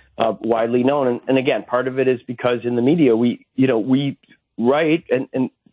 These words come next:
I understand why, reasons for, uh, different, uh, uh, amplification, uh, of news. Um, but what's interesting is I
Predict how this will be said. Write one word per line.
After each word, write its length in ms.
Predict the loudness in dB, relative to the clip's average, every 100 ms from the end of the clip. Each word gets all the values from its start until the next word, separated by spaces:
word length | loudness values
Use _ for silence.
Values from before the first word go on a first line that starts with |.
| _
I 180 | -2 0 0
understand 460 | -2 -2 0 0 2
why, 280 | 0 0
reasons 520 | -2 -2 -2 0 0 -2 -4
for, 380 | 0 2 2 0 -8 -20 _ -2
uh, 240 | 0 0 0
different, 440 | -2 -2 -4 -4 -2
uh, 320 | 0 2 0 -2 -10 -20 _
uh, 100 | -2 0
amplification, 960 | 0 -2 -6 -8 -2 0 0 0 0 2
uh, 220 | 2 2 2
of 200 | 0 0
news. 380 | 0 2 2 -2 -10 -12 -4
Um, 180 | -2 0
but 140 | 0
what's 220 | 0 -2
interesting 600 | -2 -2 -2 -4 0 0 2
is 100 |
I 120 | 0